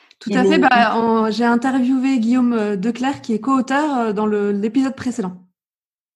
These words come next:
Speaker 2: Et bah, typiquement, ça me, je l'ai acheté pour avoir plus de méthodes. Donc, à lisez ce livre. Il y a un, juste un truc. Euh, moi, je travaille tout sous Drive aussi.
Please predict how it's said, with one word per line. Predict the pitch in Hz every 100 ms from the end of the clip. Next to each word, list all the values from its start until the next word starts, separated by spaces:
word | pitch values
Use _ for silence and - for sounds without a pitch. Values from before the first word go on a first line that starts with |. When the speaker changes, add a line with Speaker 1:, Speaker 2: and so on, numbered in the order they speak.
| _
Speaker 2:
Et | 185
bah, | 196
typiquement, | 196 220 214 233 262 302
ça | 233 196
me, | 185 180 175 175 180 180
je | -
l'ai | 175 196
acheté | 156 190 262 269
pour | 220 185
avoir | 175 180
plus | - 226
de | 220
méthodes. | 220 220 202 185 -
Donc, | 165 196 202 196 - _ _ _ _ _
à | 202 202
lisez | 254 240
ce | 254 226
livre. | 277 277 180 - _ _ _ _ _ _ - -
Il |
y | 196
a | 180
un, | 185
juste | - 277
un | 277
truc. | 240 254 294 - - - - -
Euh, | 185 185 185 180 180 180
moi, | 175 240
je | -
travaille | 190 175 175
tout | 277
sous | - 208
Drive | 185 214 202 175
aussi. | 160 - - _